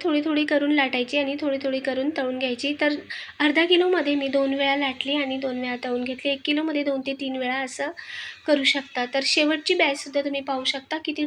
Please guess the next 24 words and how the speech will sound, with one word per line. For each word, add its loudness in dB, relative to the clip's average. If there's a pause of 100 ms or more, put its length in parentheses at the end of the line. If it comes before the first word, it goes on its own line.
टम्म 0
अशी -2
फुगली -4
आहे -2 (100)
आणि -2
मस्त -6
अशी -2
याला -2
पदर -2
आले -4
आहेत. -4 (420)
रंगही 4
खूप -6
सुरेख 2
असा -2
येतो. -2 (100)
थोडंसं 0
दूध 0
घेतलं -2
मग 0
रंग -2 (120)
छान -2
येतो -4 (300)
शंकरपाळीला. 0